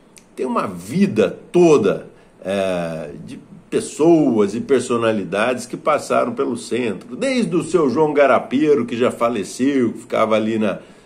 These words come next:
passou a, a, a perua dele pro, pro filho, né?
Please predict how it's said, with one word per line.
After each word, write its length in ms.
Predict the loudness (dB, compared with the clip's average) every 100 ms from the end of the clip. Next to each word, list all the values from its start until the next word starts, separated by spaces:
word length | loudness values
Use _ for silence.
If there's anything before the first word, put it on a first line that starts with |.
| _
passou 520 | 2 2 2 4 4 6
a, 60 |
a, 760 | 2 0 -2 -4 -6 -8 -12 -14
a 40 | -14
perua 600 | -8 -4 -2 2 2 2
dele 520 | 2 2 2 -2 -6 -18 _ _
pro, 240 | -4 -4 -4
pro 220 | -4 -4
filho, 680 | -2 0 2 2 2 0
né? 300 | 2 2 0